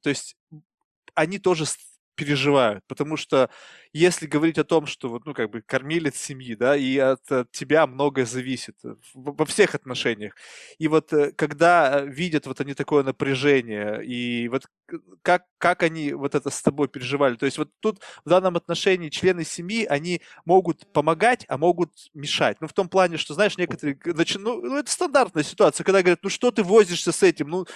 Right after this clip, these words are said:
Speaker 1: ну, не идет, надо бросать, надо там зарабатывать, надо что-то другое делать». А кто-то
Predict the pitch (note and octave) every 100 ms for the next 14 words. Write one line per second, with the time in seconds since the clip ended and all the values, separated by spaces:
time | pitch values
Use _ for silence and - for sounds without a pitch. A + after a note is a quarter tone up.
0 | - E3+ F#3 G#3 E3+ D#3+ G3 D#3 D3+ D3
1 | C#3 E3+ - G#3+ G3 E3+ D#3+ D3+ E3 D3
2 | - - - C#3+ E3+ F3 D#3 F3+ F3 D#3
3 | D#3 D#3+ E3 F#3+ F3 D3+ E3+ D#3+ E3+ C#3+
4 | C3+ _ - - D3 - C4+ D4+ F3+